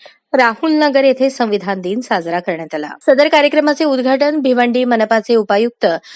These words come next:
शैलेंद्र दोंदे, माजी शहर अभियंता एल पी गायकवाड यांनी केले. संविधानाची मूल्ये कळावी तसेच त्यांचे प्रबोधन व्हावे याकरता,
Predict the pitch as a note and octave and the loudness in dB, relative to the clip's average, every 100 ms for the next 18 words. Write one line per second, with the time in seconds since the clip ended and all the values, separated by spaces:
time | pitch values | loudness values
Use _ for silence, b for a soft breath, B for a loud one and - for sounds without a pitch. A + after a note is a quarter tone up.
0 | B - D4+ C4 B3+ C4+ C4+ B3+ G#3+ G#3 | B -6 0 2 2 0 0 0 0 0
1 | G#3 C4 A#3+ F3+ F3+ G3 G3 - F3 A3+ | -2 -2 -2 -4 -4 -4 -4 -6 -4 -2
2 | G3+ G#3+ G#3+ A3+ - F#3+ F3+ G3 F3 G3 | -2 -2 -2 -2 -2 -4 -4 -2 -2 -2
3 | - F3 D#3+ E3 E3 E3+ D#3 D#3 B B | -2 -4 -2 -6 -6 -8 -8 -8 B B
4 | B B - C4+ D4 C#4+ D4+ D4+ D#4+ C#4 | B B -2 0 2 0 -2 -2 -2 -2
5 | A3+ G#3+ G#3 G3 G3 A3 F3 - F#3 G#3 | 0 0 -2 0 -2 -2 -6 -4 -4 -4
6 | G3 G3 F3+ G#3+ G3+ F#3+ G3 G3 G#3+ F#3+ | -6 -6 -6 -6 -4 -4 -4 -4 -6 -6
7 | F3 E3+ A3+ D4 b b b b A#3+ A3 | -6 -4 -4 -6 b b b b 0 0
8 | G3+ G3 A#3 F3+ | 2 -2 0 -2